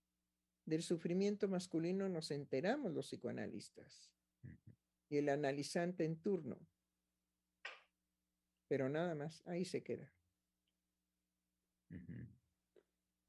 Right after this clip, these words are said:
Speaker 2: Y eso, doctora, a mí me parece que,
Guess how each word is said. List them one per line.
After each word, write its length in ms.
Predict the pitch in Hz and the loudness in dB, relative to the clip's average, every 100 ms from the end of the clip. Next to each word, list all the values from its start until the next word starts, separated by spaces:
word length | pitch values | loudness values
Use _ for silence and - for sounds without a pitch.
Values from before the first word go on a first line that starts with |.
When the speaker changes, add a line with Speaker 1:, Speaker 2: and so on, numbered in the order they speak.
| _ _ _ _ _ _ _ _ _ _ _ _ _ - _ _ _ _ - | _ _ _ _ _ _ _ _ _ _ _ _ _ -20 _ _ _ _ -4
Speaker 2:
Y 360 | 120 123 131 | 4 8 12
eso, 280 | 151 147 170 | 12 10 8
doctora, 480 | 143 117 131 127 139 113 | 8 8 8 8 8 6
a 40 | |
mí 120 | 110 127 | 6 6
me 60 | 123 | 6
parece 520 | 113 110 110 - - | 6 6 4 0 2
que, 340 | 107 104 104 | 2 2 0